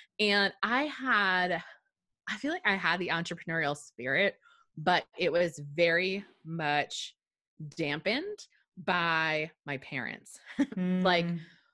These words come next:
Speaker 1: especially my mom, she had a lot of money mindset scarcity issues. So even
Speaker 2: Mm-hmm.
Speaker 1: though she was college edu-, educated, she was in the medical field. Um, she does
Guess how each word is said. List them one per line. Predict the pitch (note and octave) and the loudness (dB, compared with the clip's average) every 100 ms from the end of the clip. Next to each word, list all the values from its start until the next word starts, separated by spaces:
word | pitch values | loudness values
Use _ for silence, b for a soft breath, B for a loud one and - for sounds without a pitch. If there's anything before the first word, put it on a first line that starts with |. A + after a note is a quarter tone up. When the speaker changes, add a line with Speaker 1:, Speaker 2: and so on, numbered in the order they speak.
| B | B
Speaker 1:
especially | G#3+ - A3 - C4+ | -2 2 0 0 -2
my | A#3+ F#3 | -2 -2
mom, | E3 E3 | -2 -2
she | E3+ G3 | -4 -6
had | E3+ E3 | -2 -2
a | F3 | -2
lot | D#3+ D3+ - | -4 -4 -4
of | D3+ | -6
money | E3 D#3+ D#3 | -6 -6 -6
mindset | C#3 D3 - - | -6 -6 -6 -8
scarcity | - A#2+ D3+ F#3 G3+ | -8 -8 -8 -8 -6
issues. | G#3 - A#3 A#3 - | -6 -6 -6 -8 -6
So | F#3 F3+ | -2 2
even | |
Speaker 2:
Mm-hmm. | E3+ E3 | 2 2
Speaker 1:
though | F3 E3 E3 | 0 -2 -6
she | - F3+ | -8 -8
was | D#3+ D#3 D3+ - | -2 -2 -4 -6
college | D3+ D#3 D#3+ | -4 -4 -4
edu-, | D3+ D3+ - - - | -4 -6 -10 -12 -4
educated, | D#3+ D#3 C#3+ C#3+ C#3 C#3 b b b | -4 -4 -10 -6 -4 -6 b b b
she | - | -4
was | G3 | -4
in | F#3 | -4
the | F3+ | -6
medical | F3 C#3+ D#3+ D#3 | -4 -4 -4 -10
field. | - C#3 C#3+ - | -6 -6 -6 -8
Um, | C#3 B2 C3 | -10 -10 -12
she | - D3 | -10 -6
does | C#3 | -6